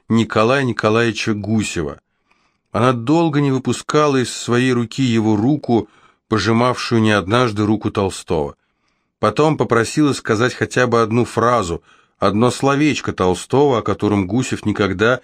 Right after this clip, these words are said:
и никому прежде не говорил – о чём не писал в своих книгах. Секретарь Толстого задумался. И вдруг наклонился к её уху и скороговоркой произнёс слова,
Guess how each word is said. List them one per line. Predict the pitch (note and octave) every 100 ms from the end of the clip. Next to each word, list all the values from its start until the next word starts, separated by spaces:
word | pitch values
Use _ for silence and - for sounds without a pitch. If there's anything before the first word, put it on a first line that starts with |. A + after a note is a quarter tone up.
| _ -
и | G#2+
никому | G#2 G#2 G2+ F#2+
прежде | G2+ G#2 F#2+
не | G2+ G#2+
говорил – | B2 C#3 D3 G2+ - _ _ _ -
о | F#2
чём | - G#2+
не | G2+
писал | F2+ F2+ G#2+ G2+
в | -
своих | G#2 G2 -
книгах. | A2+ G2 E2+ D2+ - _ _ _ _ _ _ _ _
Секретарь | - G#2+ A#2 G#2 F3 F3+
Толстого | A2+ G2+ - C3 B2+
задумался. | A#2+ G2+ F#2+ D2+ C#2+ - - - _ _ _ _ _ _ _ _ _ _ _ -
И | F#2+
вдруг | F2 G#2 E3 F3 _ _ _ _ _ _ _ _ _ -
наклонился | G2+ G2 G#2 G2+ A#2+ A2 -
к | -
её | G2+ G2 F#2+ -
уху | C#3 D#3 F#2 D2+ _ _ _ _ _ _ _ _ -
и | G#2+
скороговоркой | - G#2+ G2+ G#2+ A2 D3 C3+ A2
произнёс | G2+ G2+ F2+ A2 G#2
слова, | - - F#2+ F#2 A#2+